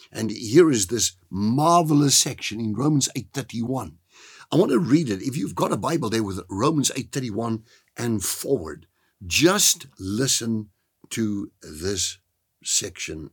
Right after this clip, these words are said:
in the Bible. Romans eight and thirty-one.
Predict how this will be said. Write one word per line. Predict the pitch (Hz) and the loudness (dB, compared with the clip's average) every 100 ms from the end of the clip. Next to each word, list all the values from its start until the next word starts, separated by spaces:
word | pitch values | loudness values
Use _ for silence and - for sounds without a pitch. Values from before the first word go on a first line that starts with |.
| - | -12
in | 95 92 | -8 -8
the | 78 | -10
Bible. | 76 95 95 80 - - _ _ _ _ _ _ _ _ | -12 -10 -10 -10 -14 -20 _ _ _ _ _ _ _ _
Romans | 82 104 104 92 92 - - | -2 0 0 -2 -4 -4 -6
eight | 165 170 - - - _ - | -4 -4 -6 -12 -12 _ -8
and | 123 131 127 117 - - | -4 -2 -2 -2 -8 -14
thirty-one. | - - - 107 87 98 85 82 85 - | -14 -12 -10 -10 -8 -10 -6 -4 -4 -6